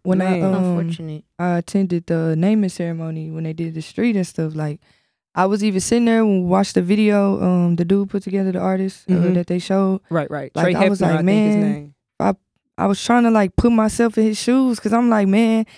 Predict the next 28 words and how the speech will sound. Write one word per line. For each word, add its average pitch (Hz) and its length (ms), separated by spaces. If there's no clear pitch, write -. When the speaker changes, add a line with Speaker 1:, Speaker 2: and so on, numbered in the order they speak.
Speaker 1:
I 240 100
done 262 220
been 277 240
through 262 160
something, 214 420
but 190 140
I'm - 160
twenty-four 240 500
right 196 180
now." 160 320
Speaker 2:
Right. 175 280
Speaker 1:
He's 330 200
still 254 300
a 185 60
kid. 320 380
Speaker 2:
Right. 160 280
He 226 80
was 202 160
Speaker 1:
Like, 214 340
Speaker 2:
eight. - 40
Speaker 1:
you 262 140
was 226 280
right 220 340
there 254 280
in 226 220
the 208 100
room. 202 580
Like, 175 380